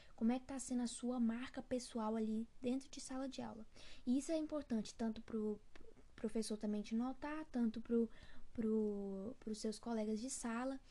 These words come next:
e tudo mais. É,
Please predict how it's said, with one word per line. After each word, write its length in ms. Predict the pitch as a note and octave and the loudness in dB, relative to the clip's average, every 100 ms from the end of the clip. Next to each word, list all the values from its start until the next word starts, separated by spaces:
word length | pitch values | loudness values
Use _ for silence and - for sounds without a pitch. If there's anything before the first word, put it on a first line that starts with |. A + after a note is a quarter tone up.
| - - | -16 -6
e 60 | C4 | -4
tudo 260 | C4 C4 D#4 | -2 0 0
mais. 360 | A3+ - - - - - - - - - | -2 -4 -10 -8 -8 -8 -12 -12 -14 0
É, 640 | A#3 A#3 A#3 A3 G#3 G3+ | 4 6 6 4 2 0